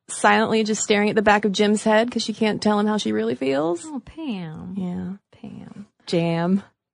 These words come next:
Speaker 1: And here's the thing. If you're Michael Scott, though, if the Michael Scott of your office, your boss, is not into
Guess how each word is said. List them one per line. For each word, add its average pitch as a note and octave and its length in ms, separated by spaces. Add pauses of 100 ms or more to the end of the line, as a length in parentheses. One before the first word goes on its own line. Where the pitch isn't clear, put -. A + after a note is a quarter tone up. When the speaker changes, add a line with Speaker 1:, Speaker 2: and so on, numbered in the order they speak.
(880)
Speaker 1:
And C4 100
here's F4 160
the E4+ 80
thing. G#3+ 360
If A#3 160
you're C4 220
Michael C#4 420
Scott, - 420
though, G#3 420 (240)
if G#3+ 80
the A#3 60
Michael C4 200
Scott A3 220
of G3+ 60
your G3 120
office, - 680 (500)
your G3 140
boss, F3+ 680 (280)
is A#3 160
not A#3 280
into E4+ 1120